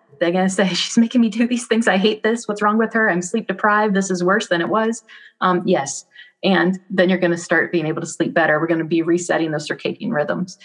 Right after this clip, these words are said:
And so people are gonna be able to start sleeping better. Within thirty days, they can see pretty significant improvement. Now, is that the common? Not so much. When I was doing the intensive outpatient program and I had people, you know,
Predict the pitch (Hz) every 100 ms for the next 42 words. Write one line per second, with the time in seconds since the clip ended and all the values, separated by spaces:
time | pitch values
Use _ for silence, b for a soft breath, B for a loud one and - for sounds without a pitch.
0 | B 175 190 180 190 180 147 160 165 156
1 | - - 165 - 151 - 160 160 156 151
2 | 160 170 170 180 190 180 165 151 151 151
3 | 143 151 - 147 156 156 - - _ -
4 | 180 175 170 170 170 - 170 165 147 -
5 | - 156 160 160 175 165 - - 190 202
6 | 220 226 B B _ 226 277 285 - 180
7 | 170 - 202 185 185 196 185 - 180 180
8 | 185 190 190 - - 196 220 190 220 214
9 | 226 240 202 170 175 175 175 175 180 180
10 | 170 165 170